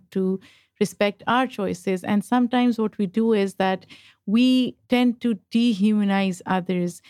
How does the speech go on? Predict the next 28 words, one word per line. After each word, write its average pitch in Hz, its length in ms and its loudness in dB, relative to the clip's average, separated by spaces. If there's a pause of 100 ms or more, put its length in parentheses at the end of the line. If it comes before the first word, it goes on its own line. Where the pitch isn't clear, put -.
(240)
because 214 220 0
we 240 80 2
want 226 240 2
to 226 60 -6
somehow 208 400 2
justify 202 580 -2
mistreatment 196 680 -2
of 170 220 -6
them. 170 180 -6 (380)
Moving 320 380 2
on, 269 340 2 (300)
I 233 160 0
ask 233 320 0
this - 180 -10
question 202 720 -2
from 196 360 -2
all 196 240 2
my 190 220 2
guests. - 640 -4 (420)
If 262 240 0
you 277 140 4
were 349 140 4
to 285 100 -6
describe 214 680 -2 (140)
America 202 760 0
in 190 240 0
one 180 320 0
word, 151 360 -4